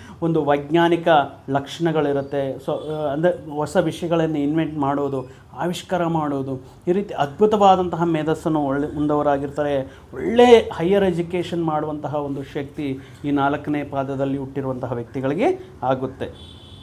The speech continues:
ಮುಖ್ಯವಾಗಿ ನಾವು ಈ ಜ್ಯೇಷ್ಠ ನಕ್ಷತ್ರ ಇದಲ್ಲಿ ನಾವು ಒಳ್ಳೆಯ ಕೆಲಸಗಳು, ಶುಭ ಕಾರ್ಯಗಳು ಮಾಡಬಹುದಾ ಅಂತ ಹೇಳಿದ್ರೆ, ಜ್ಯೇಷ್ಠ ನಕ್ಷತ್ರದಲ್ಲಿ ನಾವು ಯಾವುದೇ ಶುಭ ಕಾರ್ಯಗಳು ಮಾಡಬಾರದು. ಆದರೆ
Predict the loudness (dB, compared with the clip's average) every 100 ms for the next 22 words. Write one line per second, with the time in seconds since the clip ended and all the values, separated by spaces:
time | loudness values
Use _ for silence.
0 | -20 -20 -20 -16 0 0 4 8 8 8
1 | 2 2 0 -6 0 6 6 6 2 0
2 | -2 2 2 2 6 8 8 2 -2 -2
3 | 2 6 6 4 -12 -14 -2 0 4 4
4 | 4 0 0 2 4 4 0 -2 0 2
5 | 4 2 0 -4 -4 -4 -4 -4 -8 -18
6 | -20 0 6 6 8 6 6 4 4 4
7 | 2 4 2 2 4 4 4 2 -4 -20
8 | _ -20 -20 -10 -2 0 0 -2 2 2
9 | 2 -12 -6 2 4 6 4 6 2 -2
10 | -6 -4 -6 -4 -2 -2 0 -2 -4 -16
11 | -2 0 2 0 -4 -6 -14 -10 -2 0
12 | 2 6 6 6 2 2 -2 -8 -2 4
13 | 6 8 6 4 2 -2 -2 -2 0 0
14 | 2 0 -2 -8